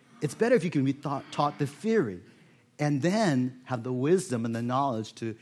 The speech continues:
and the will to apply it. So we're going, that's what we wanna do with our understanding of Church one oh one, uh, this month. Uh, so today's subject then of our class, for all you taking notes, is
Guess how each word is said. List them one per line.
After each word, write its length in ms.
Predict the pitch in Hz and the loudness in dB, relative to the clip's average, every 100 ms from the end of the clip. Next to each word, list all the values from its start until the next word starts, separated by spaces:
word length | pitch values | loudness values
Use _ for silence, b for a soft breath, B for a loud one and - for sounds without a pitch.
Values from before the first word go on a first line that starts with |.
| b | b
and 160 | 123 135 | 0 2
the 220 | 135 131 - | 0 -4 -8
will 500 | 131 139 233 117 143 - _ _ | 0 4 4 4 0 -8 _ _
to 140 | - 127 | -4 -4
apply 340 | 120 113 104 | -2 0 0
it. 80 | 90 | 0
So 100 | 165 | -2
we're 140 | 196 240 | 0 2
going, 240 | 202 160 | 2 4
that's 160 | 190 185 | 2 2
what 80 | |
we 60 | 160 | 2
wanna 180 | 147 127 | 4 4
do 300 | 143 117 104 B B | 4 2 0 B B
with 220 | 135 131 | 2 6
our 240 | 123 123 - - | 6 4 0 0
understanding 420 | 143 135 120 113 | 2 2 0 0
of 60 | 110 | -2
Church 240 | 117 - | -4 -2
one 120 | 117 | -2
oh 60 | 113 | 0
one, 240 | 123 110 - - b 101 | 2 0 -4 -16 b -2
uh, 200 | 98 98 | 0 2
this 400 | 113 - - 104 | 0 -2 -10 -6
month. 340 | 104 92 - _ - - b b b b b b b | -4 -4 -8 _ -20 -20 b b b b b b b
Uh, 280 | 123 117 123 - _ _ _ _ _ | 4 4 0 -12 _ _ _ _ _
so 380 | - 180 123 120 | 2 4 4 2
today's 280 | - 156 226 | 4 6 8
subject 340 | 208 139 131 - | 8 6 4 2
then 240 | 120 208 - - - - - _ _ _ - | -2 -4 -10 -20 -20 -20 -20 _ _ _ -18
of 100 | - | -6
our 140 | 123 143 | -2 2
class, 280 | 123 104 - | 4 2 2
for 100 | 113 | 2
all 120 | 123 | 2
you 80 | 123 | 4
taking 240 | 127 135 | 2 4
notes, 380 | 107 107 - 120 | 0 -2 -6 -2
is 320 | 113 123 | 0 0